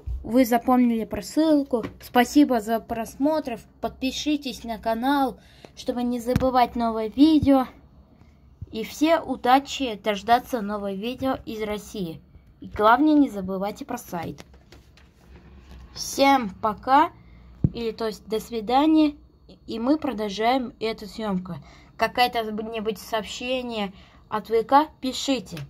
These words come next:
Я прочитаю вопросов ещё один в следующее видео. А это всё.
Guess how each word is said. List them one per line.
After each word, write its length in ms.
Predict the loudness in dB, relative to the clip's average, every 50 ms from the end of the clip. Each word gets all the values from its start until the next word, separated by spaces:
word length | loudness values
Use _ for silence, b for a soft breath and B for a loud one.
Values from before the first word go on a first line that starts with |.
| -18 _
Я 160 | -4 -4 -4 -2
прочитаю 560 | -2 -4 -6 -6 -8 -2 0 0 0 0 -2
вопросов 560 | -4 -6 -4 -4 -6 -6 -6 -6 -10 -8 -6
ещё 280 | -8 -8 -6 -6 -6 -6
один 260 | -6 -8 -10 -12 -12 -12 -18
в 60 | -16
следующее 460 | -6 -4 -4 -4 -4 -6 -6 -4 -4 -2
видео. 340 | 2 2 2 2 0 -6 -12 -14 -18 _ _ -20 -20 _ _ _ _ -20 _ _ _ _ _ _ _ _ _ _ -20 _ _ _ _ _
А 160 | -4 -2 -2
это 280 | 0 -2 -2 -4 -6 -8
всё. 300 | -6 -4 -2 -2 -2